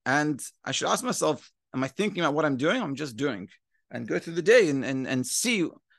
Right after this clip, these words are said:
how this is happening and, and see if there's any little change you can make to make it better. Mitzvah Hashem, with the schutz of our learning, should, uh, help more, more good in Eretz Yisrael, and, and, and more people should be freed and come back,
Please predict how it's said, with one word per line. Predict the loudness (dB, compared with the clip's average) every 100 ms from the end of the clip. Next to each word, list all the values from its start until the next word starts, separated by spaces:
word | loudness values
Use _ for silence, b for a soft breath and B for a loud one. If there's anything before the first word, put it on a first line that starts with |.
| 0
how | 0
this | 0 -4
is | -4
happening | -2 -2 0 -2 -2
and, | -2 -2
and | -4
see | -6 -8
if |
there's | -6 -4
any | -2 0
little | 4 4 2
change | -2 -4 -4
you | -8
can | -6
make | -4 -4
to | -4
make | -6 -4
it |
better. | 0 0 -2 -12 _ b b b b b _ _
Mitzvah | -8 -2
Hashem, | 0 6 6
with | 6
the | 2
schutz | 0 2
of |
our | 4 4
learning, | 8 6 6 0
should, | -4 0 2
uh, | 4 2 0
help | 2 2 0
more, | -4 -2 0 -2 -6 _ _ _ _ _ _ _ _ _ _ _ _ -6
more | 0 0
good | 4 4 4
in | 0
Eretz | 0 -4
Yisrael, | -4 2 4 4
and, | 0
and, | -4 -6
and | -6 -4
more | -2 -2
people | -2 -4
should | -6
be | -8
freed | -4 2 2 2
and | -2
come | -2
back, | 2 0 -2